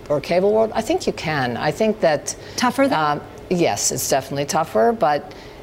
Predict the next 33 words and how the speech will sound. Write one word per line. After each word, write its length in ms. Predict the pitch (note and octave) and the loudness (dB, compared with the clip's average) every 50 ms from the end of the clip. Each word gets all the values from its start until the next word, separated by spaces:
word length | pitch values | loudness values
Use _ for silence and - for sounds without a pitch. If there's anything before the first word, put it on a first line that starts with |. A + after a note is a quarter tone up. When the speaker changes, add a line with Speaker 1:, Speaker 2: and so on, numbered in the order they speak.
| - - | -2 2
Speaker 1:
it 60 | G3 | 2
all 140 | G#3+ B3 D4 | 4 4 2
comes 260 | - - G#4 G#4 - | 0 -4 -8 -6 0
down 180 | - B3 A3 G3 | 0 0 2 0
to 100 | - C3 | -2 -4
programming, 580 | - - C3+ C#3+ C3+ D3 C3+ B2 G2+ G2+ G2+ G2+ | -2 0 0 2 2 2 0 2 0 -2 -4 -4
to 100 | - C3 | -4 -2
be 160 | B2+ A#2+ G#2+ | 0 0 0
honest. 580 | - A#2+ A#2+ B2 C#3+ F3 - - - - - - - - - | 0 0 0 0 0 -2 -2 -2 -4 -6 -8 -14 -12 -6 -4
Speaker 2:
Yeah. 340 | E3 D3 - C3+ C3 C3 C#3 | -2 -2 0 0 0 0 0
Speaker 1:
Um, 140 | C3+ C3+ C3+ - - - - - - - - - - - - - | -2 -4 -8 -10 -16 -16 -18 -18 -18 -18 -18 -20 -20 -10 0 0
i-, 120 | G#3 G#3 - | 0 2 2
if 180 | A3 G#3 A3 | 0 0 2
you 140 | - B3+ C4 | 2 2 4
look 320 | B3+ A3+ A3 A3+ A3 A3 - | 4 4 4 2 2 2 0
at 320 | - D#3 D#3+ D#3 D3+ - | 0 0 2 0 0 -2
how 380 | - - D#3 D#3 D3 C#3+ D3 - C#3+ - | -4 -2 0 2 2 2 0 -2 -2 0
every 320 | F#3 G#3+ A3+ A3 A#3 A#3+ | 2 2 2 4 2 2
single 360 | A#3 - - G#3 G3 F#3+ F#3 E3 | 2 2 2 4 4 4 4 4
one 380 | D#3 D#3+ D3+ D3 C#3+ C#3+ C#3 | 4 4 2 2 2 0 -2
of 200 | - - C#3+ C3 | -2 -2 -2 -2
the 80 | C#3 B2+ | -2 -4
cable 300 | - - C3+ C3 C3 C3 | 0 0 -2 0 0 0
networks 760 | C3 B2 A#2 G#2+ - - A#2+ A2+ G#2+ G#2+ - - - - - - - - - - - - D#3 D3 | 0 0 -2 -2 -2 0 0 0 0 0 -2 -2 -2 -2 -4 -8 -12 -14 -14 -14 -6 -6 -6 0
became 840 | - E3+ D#3 - - - E3 D#3+ D#3 D3+ D3 C#3+ C#3 C#3 C#3 C#3 - - | 2 0 0 0 -2 -2 0 0 2 2 2 0 0 0 -2 -4 -2 -2
successful, 800 | - - B2+ A#2 - - A2+ A#2+ - - - F3 G#3+ B3+ C4 - - | 0 0 0 0 0 0 2 0 0 0 2 2 2 2 2 0 -2
it's 160 | D#3 C3+ - | -4 -4 0
because 320 | - C#3 C3 - B2+ A#2+ | -2 -2 0 0 -2 2
they 100 | - A#2+ | 2 0
had 240 | A2 A2+ A2+ A#2+ A#2 | 2 2 -2 -4 -2
a 140 | - C3 C3 | -2 0 0
single 640 | - - - - - A#3 A3 A3+ A#3 A#3 A#3+ B3 A#3+ | 2 2 2 2 2 2 4 4 4 4 2 2 2
show 580 | - - - D3 C#3 C3 C3 B2+ B2+ C3 C#3 | 2 2 2 2 2 2 2 2 0 -2 -4